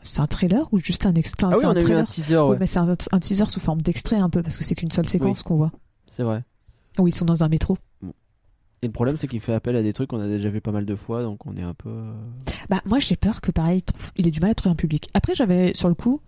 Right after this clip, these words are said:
Speaker 1: je me rappelle que j'avais vu le tout premier teaser d'Alerte Rouge. Je me suis dit, oula, c'est quoi ce film ? Et au final, j'ai adoré.
Speaker 2: <laughs>
Speaker 1: Donc
Speaker 2: Eh ben, et si on repart sur les mêmes bases, euh, moi, je suis chaud, hein, parce que Alerte Rouge, c'était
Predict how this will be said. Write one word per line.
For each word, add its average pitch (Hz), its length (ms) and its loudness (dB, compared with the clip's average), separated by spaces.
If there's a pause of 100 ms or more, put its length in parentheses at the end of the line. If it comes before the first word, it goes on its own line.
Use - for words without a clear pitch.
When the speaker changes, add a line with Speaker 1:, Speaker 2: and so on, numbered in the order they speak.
(180)
Speaker 1:
je - 60 -10
me 180 60 4
rappelle 208 200 2
que 220 80 2
j'avais 165 160 4
vu 160 80 2
le 220 60 -2 (100)
tout - 120 -6
premier 240 260 0
teaser 202 340 2 (600)
d'Alerte 180 360 2
Rouge. 185 380 0 (240)
Je - 80 -4
me 175 40 4
suis - 140 0
dit, - 180 -2
oula, 190 200 4
c'est 185 120 2
quoi 160 140 0
ce - 100 -2
film ? 170 200 0 (120)
Et 165 60 2
au 170 60 0
final, 170 200 2
j'ai 160 100 2
adoré. 175 340 2 (580)
Speaker 2:
<laughs> 101 100 -8 (960)
Speaker 1:
Donc 165 120 0 (300)
Speaker 2:
Eh 117 100 2
ben, 110 340 2
et 104 300 0
si - 160 -4
on 107 60 0
repart 107 280 2
sur 101 100 -2
les 90 100 0
mêmes 85 180 -4
bases, 127 240 0
euh, 92 240 -2
moi, 92 160 -6
je - 60 -8
suis 143 80 -6
chaud, 95 260 -4
hein, 87 60 -6
parce - 160 -14
que - 100 -10
Alerte - 240 -10
Rouge, 139 240 -8
c'était 220 360 -6